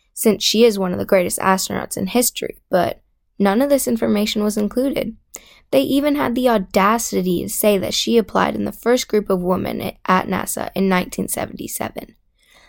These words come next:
Let's not forget that nasa turned down thirteen women in nineteen fifty-nine. They also failed to mention any hardships Ride faced as a woman in the industry,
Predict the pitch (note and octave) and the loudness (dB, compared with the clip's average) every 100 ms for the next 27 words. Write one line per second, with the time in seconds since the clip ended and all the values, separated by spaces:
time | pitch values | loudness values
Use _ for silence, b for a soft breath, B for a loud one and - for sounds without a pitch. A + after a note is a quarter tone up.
0 | b G#3 G#3+ - A#3+ - A#3 C4+ B3 - | b 0 0 -2 -6 -2 0 2 2 2
1 | G3 - F#3+ G3 - G3+ - G3 F#3+ F#3+ | -4 0 0 0 -2 -4 -4 -2 0 2
2 | F3+ G3 - b b - A#3+ B3+ C4 A#3 | 0 0 -6 b b 0 2 2 0 2
3 | A#3 A3+ F#3+ F#3+ F#3 F#3 - - F#3+ G3 | 4 4 4 2 2 0 -2 -2 0 0
4 | F#3+ F#3 G3 G3 - - _ _ _ _ | 0 2 2 0 -4 -14 _ _ _ _
5 | _ _ _ _ _ _ _ B B B | _ _ _ _ _ _ _ B B B
6 | B - B3 A#3+ C4 C#4 C4 A3+ G#3 G3 | B 0 2 4 4 4 2 2 0 2
7 | G#3 F#3+ F#3+ G3 - G#3+ A#3 A3 F#3+ - | 0 0 0 -4 -2 0 4 4 2 0
8 | - - - F#3+ F#3+ F#3+ - - - - | -2 -6 -2 2 2 2 -4 -8 -6 -2
9 | F#3 F#3 F3+ F#3+ F3+ G3+ - F3+ F3 - | 0 2 2 2 2 0 -2 -2 -2 -4
10 | - - - | -6 -8 -10